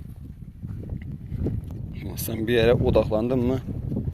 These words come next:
İlla ki gideceğim diyorsun. Öyle değil, öyle değil artık.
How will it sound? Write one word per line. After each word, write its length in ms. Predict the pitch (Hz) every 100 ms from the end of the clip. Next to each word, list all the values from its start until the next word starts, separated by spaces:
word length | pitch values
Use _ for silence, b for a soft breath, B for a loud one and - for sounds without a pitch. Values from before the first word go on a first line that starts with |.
| - -
İlla 220 | 160 127 117
ki 160 | 139
gideceğim 400 | 113 110 101 104
diyorsun. 280 | 101 101 -
Öyle 340 | 135 143 120 120
değil, 260 | 165 120
öyle 320 | 127 143 135 139
değil 200 | 139 107
artık. 280 | 107 -